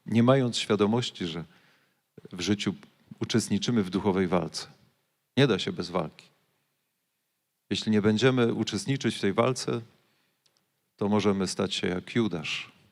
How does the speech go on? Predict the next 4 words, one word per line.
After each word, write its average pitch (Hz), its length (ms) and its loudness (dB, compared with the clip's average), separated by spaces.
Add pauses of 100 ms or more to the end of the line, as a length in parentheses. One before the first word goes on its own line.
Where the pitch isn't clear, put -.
(1200)
Ale 131 220 2
jeśli 120 420 -4 (800)
podejmiemy 117 560 8
wyzwanie, 90 600 -2